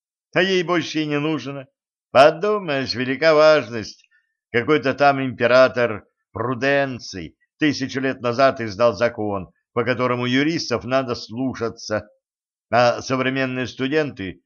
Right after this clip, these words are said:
теперь страдай. Да чтоб они все провалились,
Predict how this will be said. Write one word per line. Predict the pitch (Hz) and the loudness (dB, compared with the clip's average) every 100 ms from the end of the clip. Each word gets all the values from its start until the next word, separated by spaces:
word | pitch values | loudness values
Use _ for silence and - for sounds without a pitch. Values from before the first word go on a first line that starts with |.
| _ | _
теперь | 98 95 107 85 - | -8 -4 -4 -4 -14
страдай. | - 101 98 101 135 120 101 - _ _ _ _ _ _ | -10 -4 -2 0 0 0 -8 -20 _ _ _ _ _ _
Да | 143 | -2
чтоб | 151 202 151 | 0 -2 -2
они | 127 110 | -2 -4
все | 117 | -6
провалились, | - 120 120 110 107 98 90 | -4 0 2 0 -2 -8 -10